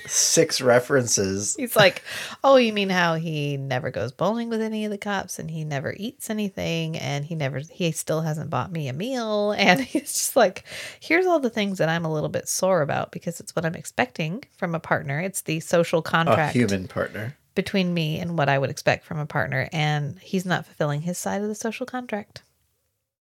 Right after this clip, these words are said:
Speaker 1: Yeah.
Speaker 2: And Tawny is like, "Tell me more." <laughs>
Speaker 1: And Skanky is completely oblivious to
Speaker 2: Yeah.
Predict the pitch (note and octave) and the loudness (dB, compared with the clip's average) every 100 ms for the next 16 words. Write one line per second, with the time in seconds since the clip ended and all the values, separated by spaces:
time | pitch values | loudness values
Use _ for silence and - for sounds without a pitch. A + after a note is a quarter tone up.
0 | _ _ - D#3+ - F#3+ F3+ E3+ E3 E3 | _ _ -6 -6 -2 2 2 0 -4 -8
1 | - - - E3 E3+ D#3 D#3 D#3 D3 - | -12 -8 0 0 2 -2 0 -2 -2 -8
2 | _ - - - _ _ _ _ _ _ | _ -20 -20 -20 _ _ _ _ _ _
3 | _ _ _ _ _ - E3 D3 D3 A3+ | _ _ _ _ _ -10 -4 -2 -2 -2
4 | C#4+ D#3+ E3 F3+ C#4+ - - - - - | -2 -4 -2 -4 -6 -12 -4 -2 0 0
5 | - - - - - - - _ _ _ | 0 -2 -4 -10 -20 -20 -20 _ _ _
6 | _ - - C3 A2+ - A#2+ G#2+ G2+ F#2 | _ -8 2 4 4 4 2 4 0 0
7 | - G#2 - G#3+ C#3 A2 F#2+ F#2+ F2+ E2+ | -2 0 2 2 2 0 2 -2 -2 -2
8 | - - - F2 F2 F2 - F#3+ D#3 D#3+ | -4 -6 -6 -4 -4 -4 2 4 4 2